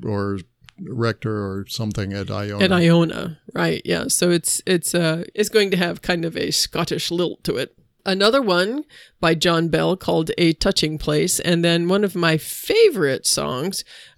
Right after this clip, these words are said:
Speaker 2: uh, Healer of My Soul
Speaker 1: Mm, yes.
Speaker 2: by John Michael Talbot.
Speaker 1: Yeah,
Speaker 2: Um,
Speaker 1: yeah.
Speaker 2: that's an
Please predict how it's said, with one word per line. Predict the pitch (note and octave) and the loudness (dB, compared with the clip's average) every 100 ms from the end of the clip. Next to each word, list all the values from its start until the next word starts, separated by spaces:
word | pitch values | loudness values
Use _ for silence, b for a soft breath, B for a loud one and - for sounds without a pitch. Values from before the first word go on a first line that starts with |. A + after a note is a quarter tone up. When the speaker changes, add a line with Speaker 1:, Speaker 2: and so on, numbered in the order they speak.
| - | -2
Speaker 2:
uh, | D#3+ | 0
Healer | D#3 - A#3+ A3+ | 0 0 4 6
of | G3+ F#3 | 6 4
My | F3 E3 | 2 2
Soul | - A3 F#3+ C#3 B2 | 2 4 4 4 4
Speaker 1:
Mm, | A#2 G2 F#2 | 0 -4 -6
yes. | G#2 | 0
Speaker 2:
by | E3 D#3+ | 2 2
John | E3 E3+ D#3+ | 0 -2 -2
Michael | D#3+ - - | -4 -4 -6
Talbot. | - - - - - _ _ | -4 -2 -4 -6 -8 _ _
Speaker 1:
Yeah, | A2 G2 F#2 - | -6 -6 -8 -10
Speaker 2:
Um, | D#3+ - D3+ D#3 C#3 | -8 -6 -6 -10 -16
Speaker 1:
yeah. | _ E3 | _ -8
Speaker 2:
that's | D#3+ | -8
an | - | -10